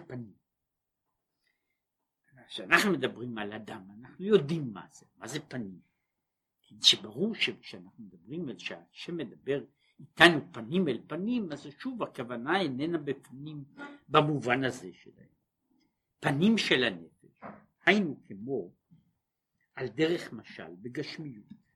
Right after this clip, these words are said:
שרואים בחוש שבפנים את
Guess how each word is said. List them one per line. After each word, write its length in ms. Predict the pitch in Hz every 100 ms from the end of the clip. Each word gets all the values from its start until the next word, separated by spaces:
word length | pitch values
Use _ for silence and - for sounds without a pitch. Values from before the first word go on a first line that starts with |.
| _ - _ _ _ _ _ _ _ _ _ _ _ _ _ _
שרואים 680 | - - 113 175 208 226 147
בחוש 640 | 135 - 123 - - - - _ _ _ _ _ _ _ _ _ _ _ _ _ _ _ _ - _ _ _
שבפנים 720 | - 113 - - - 117 135 - _ _ _ _ _ _ _ _ _ _ _ _ _ _ _ _ _ 392 _ _ _ _ _ - 180
את 140 | -